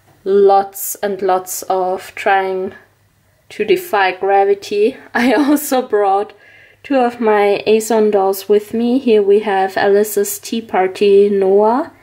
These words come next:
and Alice's Tea Party Riley, who I haven't officially unboxed yet. I'm going to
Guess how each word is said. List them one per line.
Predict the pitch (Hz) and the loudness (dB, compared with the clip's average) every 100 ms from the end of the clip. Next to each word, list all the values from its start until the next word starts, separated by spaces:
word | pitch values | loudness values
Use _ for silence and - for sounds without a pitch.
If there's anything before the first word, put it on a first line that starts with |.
| _ - - - | _ -20 -20 -8
and | 208 208 | -4 0
Alice's | 208 220 220 208 208 | 2 2 0 -4 -8
Tea | - 240 | -6 -8
Party | 240 220 208 - 208 | -4 -2 -2 0 0
Riley, | 190 190 190 202 262 - - _ _ _ _ _ _ _ _ _ - - | 0 0 0 0 0 -6 -20 _ _ _ _ _ _ _ _ _ -20 -8
who | - 247 233 226 226 | 2 4 4 2 0
I | 190 196 202 | -2 0 0
haven't | 214 208 214 214 220 269 - _ _ - _ _ | 0 -2 -2 -2 -2 -4 -10 _ _ -20 _ _
officially | - 233 240 233 - 220 208 | -6 -4 -2 -2 0 2 2
unboxed | 196 196 190 190 - - | 2 0 -2 -4 -12 -10
yet. | 190 190 - - - | -6 -6 -10 -20 -10
I'm | 226 220 | 0 2
going | 220 220 220 226 220 - | 4 2 0 -2 -6 -6
to | 220 202 196 196 208 | -2 0 0 0 -6